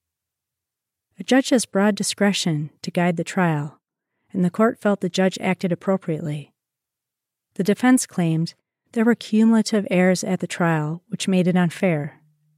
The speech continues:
When the court reviewed the entire record, they felt the defendant received a fair trial.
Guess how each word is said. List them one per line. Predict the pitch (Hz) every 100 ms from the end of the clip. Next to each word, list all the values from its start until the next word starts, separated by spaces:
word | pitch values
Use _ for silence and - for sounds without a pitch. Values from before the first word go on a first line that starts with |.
| _ _ _ _ _ _ _ _ _ _ _ _ -
When | 214
the | 208
court | - 247 254
reviewed | 233 190 202 190
the | 180
entire | 170 - - 214 190
record, | 175 185 - 170 160 151 _ _ _ _ -
they | 185
felt | 220 214
the | 196
defendant | 180 - 196 208
received | 202 - 196 170
a |
fair | - 175 165
trial. | - 170 165 160 -